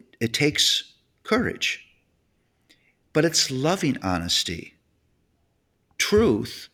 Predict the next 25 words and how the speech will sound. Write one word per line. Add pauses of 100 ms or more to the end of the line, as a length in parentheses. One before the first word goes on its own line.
spoken
in
love. (140)
Here's
why. (460)
It's
love
that
keeps
that
truth
pure, (1000)
because
truth
not
spoken
in
love (420)
gets
bent
and
twisted (500)
by
other (680)
agendas